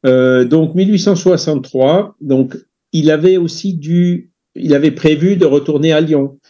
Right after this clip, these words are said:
hein. Mais, euh, il était pas très bien, euh, dans, sa santé n'allait pas super bien.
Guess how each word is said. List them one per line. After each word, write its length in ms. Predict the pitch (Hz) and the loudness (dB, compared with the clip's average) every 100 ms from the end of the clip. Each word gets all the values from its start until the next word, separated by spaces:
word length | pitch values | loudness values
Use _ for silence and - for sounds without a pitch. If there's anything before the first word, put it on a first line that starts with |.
| _ _ - | _ _ -16
hein. 220 | 98 117 - _ _ _ _ _ - | -12 -12 -14 _ _ _ _ _ -4
Mais, 420 | 127 156 190 - 143 | 0 2 2 0 0
euh, 240 | 117 120 135 | 0 0 0
il 120 | 131 | 0
était 220 | 131 165 | 0 -2
pas 340 | - - 180 | -4 -2 -2
très 280 | 190 - 151 | -2 0 -2
bien, 400 | 123 135 151 196 - _ _ - | 0 -2 -2 -4 -10 _ _ -8
euh, 680 | 123 117 117 113 113 110 | -4 -2 -2 -4 -4 -4
dans, 720 | 107 110 107 104 104 101 101 101 | -4 -4 -4 -4 -4 -6 -6 -6
sa 160 | - | -4
santé 520 | 117 127 127 - 151 143 | -2 0 -2 0 0 0
n'allait 280 | 117 110 | 0 -2
pas 440 | - 143 147 151 135 | -4 -2 0 2 0
super 520 | - 156 123 120 95 | -4 -10 -4 -4 -4
bien. 360 | 104 110 170 | -6 -6 -6